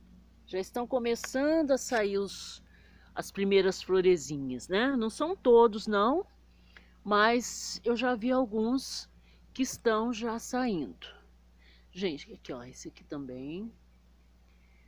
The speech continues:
vai demorar um pouquinho. Tá menos desenvolvido que o outro, mas tá saindo. Aqui tem outro que eu vi. Deixa eu ver se esse aqui é esse aqui mesmo.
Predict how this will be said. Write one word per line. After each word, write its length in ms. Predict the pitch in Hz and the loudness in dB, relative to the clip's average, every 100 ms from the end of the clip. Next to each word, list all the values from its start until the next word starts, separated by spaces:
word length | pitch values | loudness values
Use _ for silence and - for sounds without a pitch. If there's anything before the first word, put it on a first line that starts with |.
| _ _ | _ _
vai 120 | - 135 | -14 -12
demorar 320 | 143 143 139 | -8 -8 -8
um 40 | |
pouquinho. 800 | 139 - - 190 220 254 269 262 - - - - - - | -10 -18 -8 -2 0 2 0 -2 -6 -20 -20 -20 -20 -8
Tá 120 | 175 | -4
menos 400 | 196 214 269 254 | 0 0 0 -4
desenvolvido 680 | 196 190 190 175 160 165 165 | -6 -4 0 0 0 -4 -8
que 100 | - | -4
o 80 | 165 | -2
outro, 420 | 160 214 285 294 | 2 2 0 -4
mas 300 | 277 285 285 | -4 -4 -6
tá 140 | - 269 | -10 -12
saindo. 500 | - 320 190 127 - - - - - - - - - - - _ | -8 -6 -6 -8 -14 -14 -10 -10 -10 -16 -16 -14 -10 -12 -14 _
Aqui 280 | - - - - | -18 -16 -14 -8
tem 220 | 156 143 | -6 -4
outro 680 | 151 175 214 - 254 254 262 - _ _ _ _ _ _ - _ _ _ _ | 0 2 2 0 -4 -2 -4 -8 _ _ _ _ _ _ -20 _ _ _ _
que 100 | - | -8
eu 120 | 143 127 | -8 -8
vi. 520 | 117 143 175 220 - _ _ _ _ _ - - | -8 -6 -6 -8 -12 _ _ _ _ _ -20 -20
Deixa 160 | - | -14
eu 40 | 127 | -10
ver 100 | 143 | -10
se 160 | - | -10
esse 180 | 131 - | -14 -14
aqui 300 | 127 - - | -16 -18 -20
é 160 | - 120 | -18 -18
esse 200 | 117 - | -18 -20
aqui 180 | - 202 | -12 -8
mesmo. 400 | 160 113 - | -6 -8 -14